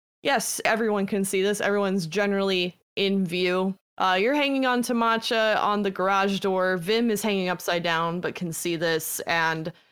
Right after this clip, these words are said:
the arms of Just What I Needed are literally right in front of the fire escape landing outside the window.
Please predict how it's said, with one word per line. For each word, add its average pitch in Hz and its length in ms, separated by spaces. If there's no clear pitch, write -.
the 170 600
arms 269 440
of 208 140
Just 208 260
What 208 100
I 190 80
Needed 185 280
are 156 140
literally 180 540
right 165 340
in 180 140
front 175 320
of - 240
the 165 80
fire 160 420
escape 160 580
landing 156 720
outside 147 400
the 147 100
window. 139 440